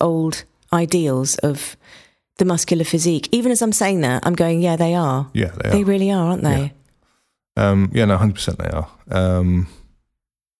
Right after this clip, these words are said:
Speaker 2: I think it's, it's the way it has been. I think it will continue. Um, again, with that, I think there should be more education for especially younger guys,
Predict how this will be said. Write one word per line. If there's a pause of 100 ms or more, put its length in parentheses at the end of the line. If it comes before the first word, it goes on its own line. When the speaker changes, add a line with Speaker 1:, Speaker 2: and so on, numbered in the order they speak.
(260)
Speaker 2:
I
think
it's,
it's
the
way
it
has
been.
I
think
it
will
continue. (720)
Um, (760)
again, (100)
with
that,
I
think
there
should
be
more
education
for
especially
younger
guys,